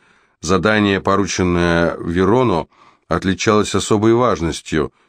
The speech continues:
но он был недоволен. По его мнению, он, воин, который провел в боях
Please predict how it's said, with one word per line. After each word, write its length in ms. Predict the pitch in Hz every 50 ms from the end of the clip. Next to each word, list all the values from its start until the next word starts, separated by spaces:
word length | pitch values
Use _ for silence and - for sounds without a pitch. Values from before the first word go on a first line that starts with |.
| _ _ _
но 160 | - 87 87
он 340 | - - 104 120 131 131 120
был 280 | 110 127 127 120 101 -
недоволен. 840 | - 98 98 104 101 104 107 104 92 87 82 73 71 71 65 62 _ _ _ _ _ _ _ -
По 80 | 87
его 240 | 90 95 95 98 95
мнению, 600 | 90 90 92 101 113 113 107 98 90 85 76 67 _ _ _ _ -
он, 320 | 98 113 113 110 98 -
воин, 680 | - 87 80 76 90 110 127 131 117 98 82 73 64 62
который 420 | - 73 - - 98 101 101 98
провел 480 | 85 - 95 95 95 95 113 127 120 95
в 100 | 82 85
боях 440 | 85 95 92 101 113 117 104 -